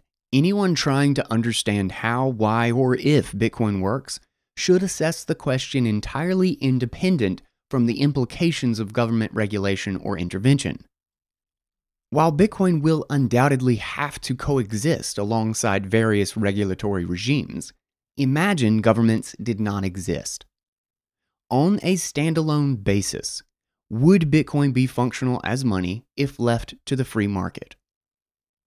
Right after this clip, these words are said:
This will inevitably lead to a number of rabbit hole questions. What is money? What are the properties that make a particular medium a better or worse form of money? Does Bitcoin share those properties?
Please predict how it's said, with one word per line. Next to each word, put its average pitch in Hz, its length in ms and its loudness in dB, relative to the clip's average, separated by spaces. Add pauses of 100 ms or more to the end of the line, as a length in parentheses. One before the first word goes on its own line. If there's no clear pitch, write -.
This 214 200 0
will 175 160 2
inevitably 147 680 0
lead 120 320 0
to 131 120 -2
a 120 60 0
number 117 480 0
of 104 140 -2
rabbit 107 320 2
hole 95 240 0
questions. - 640 -4 (400)
What 98 240 0
is 135 100 0
money? 175 380 -2 (480)
What - 160 0
are 135 60 6
the 135 100 0
properties 139 560 0
that 135 140 0
make 135 260 0
a 131 120 0
particular 135 640 -2
medium 131 640 0
a 117 160 -4
better 113 420 2
or 135 300 -2
worse 139 320 -2
form 160 500 -2
of 101 140 -8
money? 92 360 -2 (640)
Does 104 340 2
Bitcoin 107 440 2
share 101 260 2
those 104 240 0
properties? 120 600 -6